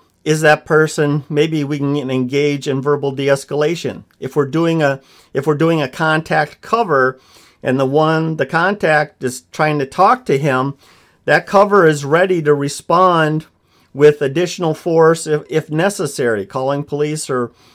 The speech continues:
whatever needs to be done, they can do that. If the guy pulls a gun, it's gonna be that cover who's gonna be more prepared possibly than that contact person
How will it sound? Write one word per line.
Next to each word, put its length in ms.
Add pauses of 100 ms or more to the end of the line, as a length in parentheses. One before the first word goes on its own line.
(160)
whatever 360
needs 280
to 100
be 160
done, 300
they 80
can 180
do 180
that. 300 (320)
If 120
the 80
guy 180
pulls 320
a 60
gun, 500 (200)
it's 140
gonna 180
be 100
that 200
cover 440
who's 180
gonna 220
be 120
more 320
prepared 560
possibly 800 (480)
than 160
that 160
contact 600
person 520